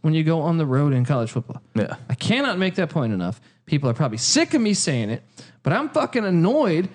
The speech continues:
Speaker 1: that no one else can see this.
Speaker 2: Right. And even
Speaker 1: What
Speaker 2: if
Speaker 1: happened?
Speaker 2: they do, they're so fucking bought and fucking sold
Speaker 1: But you can, you can go through.
Speaker 2: that they won't admit it.
Speaker 1: You can go through all of these things, man. You can go through, uh, you know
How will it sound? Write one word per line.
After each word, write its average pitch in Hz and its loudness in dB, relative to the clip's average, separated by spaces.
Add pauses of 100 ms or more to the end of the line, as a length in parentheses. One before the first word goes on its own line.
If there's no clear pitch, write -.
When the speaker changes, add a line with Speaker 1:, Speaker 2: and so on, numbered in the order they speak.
(140)
Speaker 1:
that 170 -2
no 208 2
one 262 2
else 208 -2 (240)
can 196 2
see 339 4
this. - -4 (220)
Speaker 2:
Right. 98 -2 (520)
And 127 2
even 160 4
Speaker 1:
What 160 4
Speaker 2:
if 147 2
Speaker 1:
happened? 156 2
Speaker 2:
they - 2
do, 127 2
they're 117 2
so 135 0
fucking 127 -2
bought 117 0
and 110 -2 (500)
fucking 117 -2
sold 110 2
Speaker 1:
But 107 0
you 311 4
can, 233 -2
you 247 4
can 208 0
go 185 2
through. 170 0
Speaker 2:
that 104 0
they 120 2
won't 117 2
admit 107 2
it. - -4 (380)
Speaker 1:
You 190 2
can 135 0
go 156 2
through 131 2
all 127 2
of 123 0
these 101 -4
things, - -6
man. 76 -4
You 104 -2
can 98 -4
go 98 2
through, 104 0 (560)
uh, 80 -2 (680)
you 120 2
know 87 -2